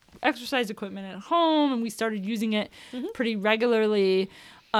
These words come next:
Speaker 1: and then by the time, like, let's say last summer rolled around, when it would have been very reasonable to go
Speaker 2: To
Speaker 1: back
Speaker 2: go
Speaker 1: to the
Speaker 2: back.
Speaker 1: gym,
Speaker 2: Yeah.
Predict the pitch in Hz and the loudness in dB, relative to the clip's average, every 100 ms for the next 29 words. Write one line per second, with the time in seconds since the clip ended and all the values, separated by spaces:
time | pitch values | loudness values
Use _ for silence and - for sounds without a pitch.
0 | 208 233 254 247 247 254 - 294 294 254 | 2 2 4 6 6 2 2 4 4 2
1 | 214 202 214 220 - 214 196 196 202 202 | -2 -2 -4 -2 -2 0 0 0 0 0
2 | - 311 294 196 185 180 180 175 185 208 | 2 4 4 2 2 0 0 -2 -2 -2
3 | 202 190 226 202 208 254 320 254 214 226 | -4 0 0 2 2 4 4 2 0 -2
4 | 202 220 202 202 185 185 175 165 147 135 | -2 -2 -2 -2 -2 -4 -2 -2 0 -2
5 | 127 214 311 349 320 294 262 | -2 2 4 6 6 6 4